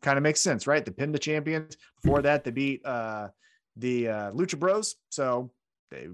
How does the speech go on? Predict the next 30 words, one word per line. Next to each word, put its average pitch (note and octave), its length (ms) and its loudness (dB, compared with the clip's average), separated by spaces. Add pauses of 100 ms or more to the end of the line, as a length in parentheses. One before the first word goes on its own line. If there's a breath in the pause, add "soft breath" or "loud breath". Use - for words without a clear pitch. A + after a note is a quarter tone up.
(180)
it G#2 80 -8
would G#2 160 -4
make A#2 140 0
sense C#3 220 0
that C3+ 120 -2
they C#3 160 6
think D3 240 -4
they D#3+ 200 2
were D#3+ 320 -2
ready G#3 200 0
for B2 140 -6
that. - 220 -10 (420 soft breath)
But D3+ 120 6
then E3+ 120 8
the D#3+ 80 6
Hardys G#3 440 6
come B2 240 2
in. B2 240 0
We're C#3 60 -2
like, G#2+ 120 -4
"Well, A2 140 -4
guess B2 300 -4
what? C#3 160 0
Who C#3 140 -2
beat C#3 260 -6
you D3+ 340 -2 (240 soft breath)
at C3 200 -2
Double D#3+ 300 0
or G3 100 -2
Nothing?" G3 520 -4